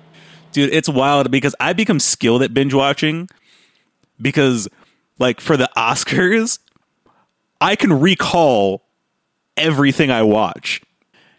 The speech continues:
And it's, like, over fifty plus nominations. So, it, yeah, it, it gets to be, it's not for everybody.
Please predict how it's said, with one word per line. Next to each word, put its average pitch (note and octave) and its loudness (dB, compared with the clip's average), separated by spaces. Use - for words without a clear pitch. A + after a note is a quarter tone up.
And D3+ -2
it's, D#3+ -2
like, E3 0
over C#3+ 4
fifty - -2
plus C3+ -2
nominations. A2+ -4
So, C#3 2
it, D3 -4
yeah, B2+ -2
it, C#3 -4
it C#3+ -2
gets D3 -4
to E3+ -2
be, B2+ -2
it's - -4
not C#3 -2
for A#2+ -2
everybody. G2 -12